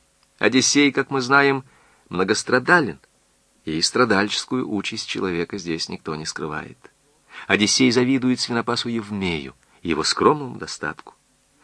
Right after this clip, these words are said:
Демодок славен пением, но боги отняли у него зрение. Счастливый и богатый Менелай плачет, вспоминая о друзьях, погибших под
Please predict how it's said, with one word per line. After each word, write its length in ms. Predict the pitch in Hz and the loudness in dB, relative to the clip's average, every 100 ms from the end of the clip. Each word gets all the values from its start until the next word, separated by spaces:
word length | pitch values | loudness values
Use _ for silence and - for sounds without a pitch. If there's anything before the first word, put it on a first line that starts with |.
| - - - | -18 -18 -14
Демодок 760 | 95 127 151 135 135 147 160 - | 2 6 6 6 10 10 10 2
славен 500 | - 143 143 143 139 - | 0 2 2 -2 -10 4
пением, 540 | 110 123 139 147 143 | 8 8 6 0 -2
но 120 | 101 85 | 0 0
боги 480 | 80 80 80 92 - | 0 -2 -2 -6 -6
отняли 380 | 82 80 95 | -6 -6 -8
у 80 | 101 | -8
него 180 | 110 113 | -6 -6
зрение. 480 | 120 139 156 131 92 _ _ _ _ _ _ - - | -6 -4 -6 -6 -14 _ _ _ _ _ _ -20 -6
Счастливый 720 | - - 127 - 135 147 139 | 0 4 6 6 8 8 8
и 100 | 139 | 6
богатый 440 | 131 127 143 143 143 | 6 6 6 4 4
Менелай 520 | 143 143 147 185 160 | 4 4 6 6 4
плачет, 540 | - 90 151 156 - - | 0 2 2 2 -6 -8
вспоминая 580 | - 80 73 92 131 | -8 -8 -6 -6 -6
о 40 | 85 | -8
друзьях, 520 | 71 71 69 101 - | -10 -8 -4 -4 -4
погибших 480 | 78 71 - - - | -10 -10 -10 -12 -12
под 140 | 80 | -16